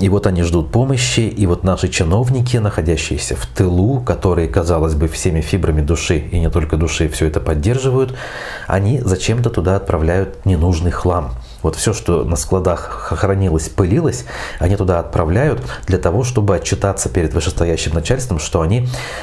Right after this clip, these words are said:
э, делают всё для поддержки армии. Но при этом они совершенно медвежью услугу оказывают. Ведь они это где-то собирают, они это всё перевозят. Это требует денег, это затраты на топливо,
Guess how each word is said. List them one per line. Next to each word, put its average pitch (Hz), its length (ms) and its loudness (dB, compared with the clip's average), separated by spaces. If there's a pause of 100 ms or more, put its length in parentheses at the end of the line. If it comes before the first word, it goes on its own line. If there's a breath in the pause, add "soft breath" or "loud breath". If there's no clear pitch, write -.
э, 80 220 2
делают 92 340 2
всё - 460 -2
для 82 220 2
поддержки 82 500 0
армии. 71 480 -2 (320 loud breath)
Но 90 120 2
при 101 180 0
этом 117 340 0
они 92 340 2 (220)
совершенно 110 720 0 (180)
медвежью 98 560 2
услугу 120 400 2
оказывают. 76 560 0
Ведь 92 220 0 (240)
они 98 160 2
это 117 140 0
где-то 107 240 0
собирают, 95 680 0 (540 loud breath)
они 92 200 2
это 123 140 0
всё 110 180 0
перевозят. 110 680 2 (140)
Это 92 180 2
требует 120 400 2
денег, 95 580 2
это 92 200 2
затраты 120 400 0
на 127 100 2
топливо, 107 520 0